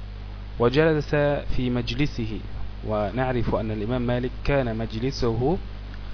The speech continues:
موقر كبير له هيبة، وليس لأي أحد أن يجلس فيه، وكان عند الإمام مالك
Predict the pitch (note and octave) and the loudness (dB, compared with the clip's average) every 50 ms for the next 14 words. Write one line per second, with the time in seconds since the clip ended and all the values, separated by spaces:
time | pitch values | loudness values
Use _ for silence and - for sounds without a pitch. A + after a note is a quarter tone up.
0 | - - - A2 A2 A2+ C3 C#3+ - - - A#2+ G#2 - - - - - - - | -6 -4 -2 0 2 2 2 2 2 2 4 4 4 6 4 2 2 2 0 0
1 | - - - - - - - - A#2 G#2+ A#2+ C3+ C#3+ C3 A2 A2 A#2 A#2 G#2+ A2 | 0 0 0 -2 -4 -4 -2 2 2 4 4 4 4 2 2 4 6 10 12 12
2 | G#2+ G#2 G2+ - C3 C#3 C#3 A#2 A2 A2 G#2 F#2 - - - - - - - - | 12 10 8 6 4 4 2 4 4 4 4 4 2 0 -2 -4 -6 -10 -10 -10
3 | - - - - - - - - - - - - - - - - - - - - | -10 -10 -10 -10 -10 -10 -10 -10 -10 -10 -10 -10 -10 -10 -10 -10 -10 -10 -10 -10
4 | - - - - - - A2+ C#3 E3 F3 E3+ - C3+ B2+ A#2+ C3 D3+ D#3 D3 C#3 | -10 -10 -10 -8 -2 2 4 4 4 4 4 2 0 2 2 2 2 2 0 2
5 | C3+ D3 - - D3+ C3+ G2 A2+ A2+ A#2 B2+ D3+ D3+ C#3+ C3+ B2+ B2 - - B2 | 2 2 0 0 -2 0 0 0 0 0 0 0 0 -2 -2 -2 -2 0 0 0
6 | A#2 - D#3 D#3 C3 A#2 - C3 - - - - - - - G2 - B2 B2 A#2+ | 0 0 0 0 0 2 2 4 4 2 2 -2 -6 -6 -6 -4 0 0 0 2
7 | A#2 A2+ A2 A#2 C3+ C#3 B2 A#2 A#2 A2 G#2 A#2 B2+ B2+ A#2 A#2 B2 C3 C3 | 2 0 0 0 0 -2 0 0 0 0 0 0 0 -2 0 0 0 2 4